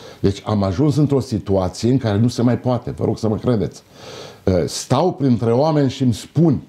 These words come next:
uh, "Mama mea, mă rog Dumnezeu, să nu se întâmple ceva având o vârstă, că dacă o duc în spital, o bat în lemn."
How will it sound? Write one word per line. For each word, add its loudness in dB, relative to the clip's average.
uh, 2
"Mama 4
mea, 2
mă 2
rog 2
Dumnezeu, 2
să 0
nu 2
se 0
întâmple 2
ceva 0
având 2
o 2
vârstă, 0
că -2
dacă 0
o 0
duc -2
în 2
spital, -2
o -6
bat 0
în 2
lemn." 0